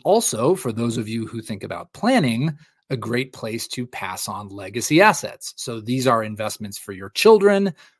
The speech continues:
where you can take more risk because they are younger than you are. This is where you think about charitable giving, donor advised funds, and things like that, that allow you to make investments for your legacy, for your future, that don't need to be used to reach your goals.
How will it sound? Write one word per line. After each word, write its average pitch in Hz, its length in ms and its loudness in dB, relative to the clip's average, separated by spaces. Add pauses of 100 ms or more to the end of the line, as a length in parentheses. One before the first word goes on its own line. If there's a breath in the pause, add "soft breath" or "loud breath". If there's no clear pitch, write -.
where 120 160 0
you 104 140 -8
can 107 160 -10
take 107 220 -8
more 104 160 -8
risk 113 320 -4
because 107 320 -8
they 101 180 -8
are 98 140 -8
younger 175 420 6
than 165 200 2
you 165 220 4
are. 156 380 4 (360 soft breath)
This 123 260 -2
is 113 160 -4
where 113 220 -2
you 104 180 -8
think 104 240 -14
about 101 280 -12
charitable 107 520 -6
giving, 160 540 8
donor 104 320 -6
advised 123 540 0
funds, 117 340 -4
and 104 160 -10
things 110 180 -14
like 131 200 0
that, 214 260 6 (420 soft breath)
that 135 140 2
allow 131 420 2
you 120 360 0
to 110 420 -6
make 170 320 6
investments 120 560 0
for 113 280 -6
your 107 220 -10
legacy, 123 480 0
for 107 240 -10
your 107 160 -6
future, 147 460 2
that 113 220 -4
don't 131 280 -2
need 117 400 -4
to 113 160 -8
be 107 100 -8
used 104 680 -12
to - 160 -12
reach - 300 -12
your - 120 -10
goals. - 440 -20